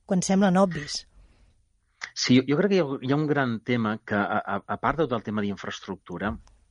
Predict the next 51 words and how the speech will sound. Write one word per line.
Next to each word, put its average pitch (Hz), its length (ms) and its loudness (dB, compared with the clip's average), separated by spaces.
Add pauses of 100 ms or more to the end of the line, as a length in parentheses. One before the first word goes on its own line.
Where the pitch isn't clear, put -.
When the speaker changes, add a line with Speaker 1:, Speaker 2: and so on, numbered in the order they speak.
(360)
Speaker 2:
jo 101 160 -2
crec 113 240 0
que 117 60 0
a - 20 2
vegades 107 240 -2
quan 120 80 -4
es - 80 -6
parla 104 240 0
del 90 80 -4
traspàs - 480 -8
també 98 240 0
s'ha 110 140 -4
de 107 100 -2
posar 95 240 -4
en 101 80 0
aquest 95 160 -6
context, 90 480 -4
que - 80 -4
és - 80 -2
el 123 80 4
model 123 240 4
de 127 80 2
governança 104 480 0
de 117 60 0
les 107 180 -4
infraestructures. - 840 -8 (500)
A 107 60 0
vegades 143 180 4
ens 156 160 -4
oblidem 123 240 2
una 117 160 0
mica 110 240 -2
d'això, 113 320 0
però 113 140 2
a 113 100 2
vegades 113 300 -2 (100)
és - 160 -16
molt 117 160 0
important 110 400 -2
i 120 80 0
pot 110 240 -2
arribar 104 300 0
a 104 160 -4
explicar 104 320 -4
com 107 180 0
es 98 80 -4
gestionen 95 320 -6
les 87 160 -6
coses. 87 240 -8
Aquí 127 160 -10
ten-, 156 220 0